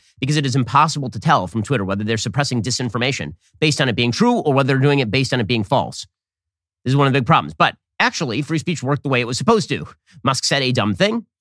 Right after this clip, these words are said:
That dumb thing was taken down, and that was the end of the story. But the idea here is that that's a threat to everyone. We must prevent people from hearing the dumb thing in the first place, rather than seeing the dumb thing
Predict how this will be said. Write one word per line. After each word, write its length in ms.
That 100
dumb 160
thing 140
was 120
taken 240
down, 320
and 100
that 40
was 100
the 80
end 80
of 60
the 60
story. 220
But 120
the 80
idea 280
here 140
is 120
that 120
that's 160
a 60
threat 240
to 120
everyone. 440
We 60
must 160
prevent 240
people 180
from 140
hearing 220
the 80
dumb 180
thing 140
in 60
the 60
first 200
place, 240
rather 160
than 140
seeing 260
the 80
dumb 180
thing 240